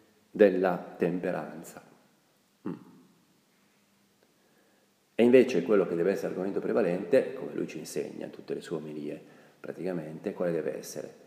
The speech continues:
Deve essere l'argomento prevalente di Gesù. Qual è l'argomento prevalente di Gesù? La carità,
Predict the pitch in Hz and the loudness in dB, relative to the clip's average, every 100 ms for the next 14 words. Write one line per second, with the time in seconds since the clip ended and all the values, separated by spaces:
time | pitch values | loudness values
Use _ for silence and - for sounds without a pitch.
0 | - _ _ _ _ - 110 87 87 117 | -20 _ _ _ _ 0 4 4 2 4
1 | 110 104 - 82 82 87 92 87 87 87 | 4 2 -4 -8 -6 -4 -4 -2 0 2
2 | 101 - 76 71 85 85 - - - 113 | 0 -2 -6 -8 -6 -6 -8 -12 -4 -2
3 | 80 80 82 80 78 82 78 76 76 123 | -2 -4 -6 -4 -4 -4 -6 -6 -2 -2
4 | - 90 95 95 71 90 85 - | -2 -4 -2 -4 -6 -6 -6 -10